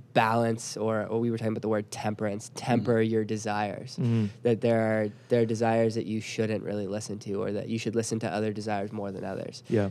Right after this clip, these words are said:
Speaker 1: And that, and that's, that's a, that's actually a human thing. I would say that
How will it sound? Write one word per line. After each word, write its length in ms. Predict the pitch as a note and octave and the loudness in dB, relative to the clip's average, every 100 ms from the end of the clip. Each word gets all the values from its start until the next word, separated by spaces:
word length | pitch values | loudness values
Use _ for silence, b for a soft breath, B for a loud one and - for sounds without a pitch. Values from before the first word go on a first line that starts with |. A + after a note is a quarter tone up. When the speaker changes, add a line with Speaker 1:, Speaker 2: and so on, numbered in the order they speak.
| - | 0
Speaker 1:
And 80 | B2 | 0
that, 120 | - | 2
and 100 | B2+ | 2
that's, 440 | C3 B2+ - - - - | 2 2 -4 -10 -14 -2
that's 200 | B2 B2+ | -2 0
a, 180 | A#2 F#2+ | 0 0
that's 200 | A#2+ B2+ | -2 -2
actually 240 | B2 - G#2+ | -2 -2 -4
a 60 | |
human 340 | G2 A#2 A#2+ A2+ | -2 0 0 -2
thing. 280 | - F2+ B2 b b - | -6 -8 -10 b b 4
I 80 | |
would 160 | B2+ D3+ | 6 6
say 220 | - A2 | 6 4
that 200 | A2 G#2+ | 4 2